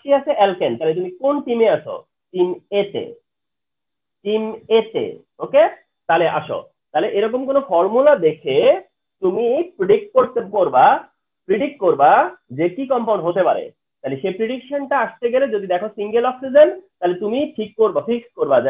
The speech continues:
তুমি কোন টিমে যাবা, team A তে কি ছিল, team বি তে কি ছিল, alkane না alkene,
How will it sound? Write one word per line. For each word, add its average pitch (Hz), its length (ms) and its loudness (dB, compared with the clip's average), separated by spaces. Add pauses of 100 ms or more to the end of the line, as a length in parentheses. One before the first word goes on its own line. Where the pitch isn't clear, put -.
(140)
তুমি 156 100 -4 (100)
কোন 226 160 4
টিমে 160 260 2
যাবা, 104 180 0 (380)
team 180 160 2 (180)
A - 20 6 (140)
তে 262 100 6 (100)
কি 254 160 -4
ছিল, 277 140 -2 (120)
team 220 200 -4
বি 180 140 2
তে 165 120 2
কি 127 160 0
ছিল, 104 140 -8 (920)
alkane 202 400 6 (100)
না 208 160 6
alkene, 120 400 2